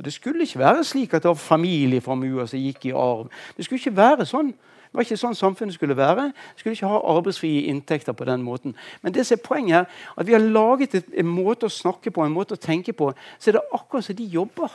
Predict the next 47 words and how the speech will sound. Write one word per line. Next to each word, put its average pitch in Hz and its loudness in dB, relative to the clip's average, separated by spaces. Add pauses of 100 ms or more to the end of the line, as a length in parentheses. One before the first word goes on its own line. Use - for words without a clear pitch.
(500)
Det - -2
er - 2
akkurat - -4
som 294 -6
de 240 -2
har 214 4
jobber, 247 0
de 160 -2
som 311 -2
har 311 2 (260)
arv 196 0 (180)
og 220 -4
lever 226 6
av 175 2
arv, 165 4
egentlig. 143 0 (480)
De 190 -2
er - 4
akkurat, 240 -4 (100)
vi 247 0
snakker - -4
om 214 0
det 180 4
fordi 196 0
at 190 2
de 185 -2
har, 180 4
de 156 -6
går, 185 -4
de 151 2
har 180 0
godt - -8
vært, - -10
de 165 -4
har 202 -4
kontor, 127 -10 (120)
og 135 -12
at - -10
de, 131 -2 (420)
de 170 -2
gjør 185 2
sånn. 175 0
Vi 190 -2
snakker 247 6
akkurat 233 6
som 240 4
om, 220 0